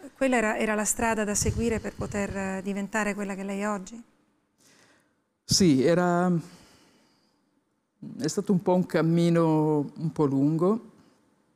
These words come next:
Speaker 2: eh, però il desiderio era proprio di arrivare fino in fondo.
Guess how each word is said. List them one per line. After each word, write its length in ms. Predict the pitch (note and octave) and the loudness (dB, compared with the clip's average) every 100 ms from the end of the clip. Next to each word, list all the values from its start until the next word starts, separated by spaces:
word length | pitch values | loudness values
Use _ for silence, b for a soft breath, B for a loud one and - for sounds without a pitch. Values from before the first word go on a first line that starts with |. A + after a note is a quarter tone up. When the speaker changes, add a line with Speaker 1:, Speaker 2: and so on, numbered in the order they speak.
| _ _ _ _ - | _ _ _ _ -12
Speaker 2:
eh, 420 | C#3 C#3 C#3 C#3 - | -6 -2 -2 -2 0
però 220 | D#3+ E3+ | 2 2
il 80 | E3 | 2
desiderio 580 | D#3 D3+ D3 D3+ D#3+ | 2 0 2 4 4
era 140 | D#3 C#3 | 2 0
proprio 300 | - B2+ C3+ | -4 -4 0
di 100 | C#3 | 2
arrivare 340 | C3+ C3 C3+ | 2 2 0
fino 220 | C3+ C#3 C3 | 0 2 2
in 100 | C3 | 2
fondo. 720 | - A2 A#2 A#2+ C3+ D3+ | 0 -4 -4 -10 -12 -18